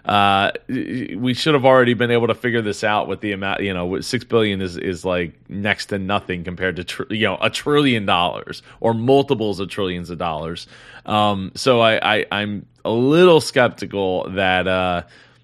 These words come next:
that six billion dollars is going to, uh, prevent global political instability, uh, maybe mass migration. But to me, I think the closest thing you would be able to do is, uh, bring, like,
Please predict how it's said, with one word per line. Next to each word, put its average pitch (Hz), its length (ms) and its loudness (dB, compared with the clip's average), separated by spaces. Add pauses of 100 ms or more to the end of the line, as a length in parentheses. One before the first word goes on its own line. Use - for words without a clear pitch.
(840)
that 123 140 4
six 127 180 2
billion 123 240 4
dollars 110 300 2
is 104 80 -6
going 101 280 -4
to, 98 440 -4
uh, 92 220 -2
prevent 104 720 -2
global 104 480 -2
political 98 520 -4
instability, 156 880 0 (360)
uh, 101 300 2
maybe 170 420 2
mass 143 300 2
migration. 110 640 -2
But 101 220 -4
to 117 100 -6
me, 156 260 0
I 139 60 4
think 131 200 -2
the 104 80 -10
closest 139 460 0
thing 127 180 2
you 117 120 0
would 104 140 -2
be 110 120 0
able 101 200 0
to 95 100 -4
do 127 340 0
is, 104 260 -4 (600)
uh, 98 380 0 (160)
bring, 123 560 2
like, 101 460 0